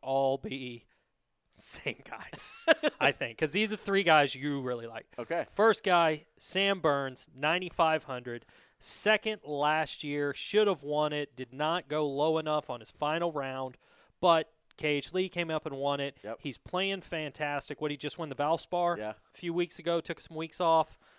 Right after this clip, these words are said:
Speaker 1: I think he gears up, and I think, uh, the, these next three guys,
Speaker 2: Yeah.
Speaker 1: these three guys I picked, outside of, call it, Hovland, Morikawa, and,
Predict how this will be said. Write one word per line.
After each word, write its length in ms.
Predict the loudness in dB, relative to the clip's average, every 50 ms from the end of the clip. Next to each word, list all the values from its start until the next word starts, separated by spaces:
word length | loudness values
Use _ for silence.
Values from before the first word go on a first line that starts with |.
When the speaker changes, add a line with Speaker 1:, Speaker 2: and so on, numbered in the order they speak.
| _ _ _ _ _ 2
Speaker 1:
I 100 | 2 2
think 220 | 2 0 -4 -4
he 60 | -6
gears 280 | -4 -2 -2 0 0 0
up, 180 | 0 -2 -2
and 80 | -4 -6
I 60 | -8
think, 220 | -8 -8 -12 -12 -16 _ _ _ _ _ _ -20
uh, 40 | -18 -16 -14 -16 -16 -18 -8 -4
the, 220 | -4 -4 -4 -4 -4 -2
these 340 | 0 0 2 0 -2 -2 0
next 320 | 2 2 2 2 0 -6 -6
three 180 | -4 -2 2
guys, 220 | 4 4 4 4 2
Speaker 2:
Yeah. 120 | -2 -6 -6
Speaker 1:
these 140 | -6 -6
three 160 | -6 -6 -2 2
guys 240 | 4 4 4 4
I 40 | 0
picked, 300 | -2 -4 -6 -6 -6 -10 _ _ _ _ _ _ _ _ _ _ _ _ _ _ _ 2
outside 760 | 4 6 6 6 4 0 -2 0 2 2 4 2 2 0 -2
of, 680 | -2 -2 0 0 2 2 0 -2 -4 -6 -10 -16 -20 _ _ _ _ -8
call 320 | -2 0 2 2 2 0
it, 140 | -2 -4 -6 _ _ _ _ _ _ _ _ _ _ _
Hovland, 640 | -8 -4 0 0 0 0 0 0 -2 -4 -4 -6 -6
Morikawa, 920 | -4 -2 -2 -2 -2 -4 -4 -4 -2 0 0 0 0 0 -2 -2 -4 -6 _ _ _ _ _ _ -14
and, 680 | -12 -10 -10 -10 -10 -10 -12 -12 -14 -14 -16 -20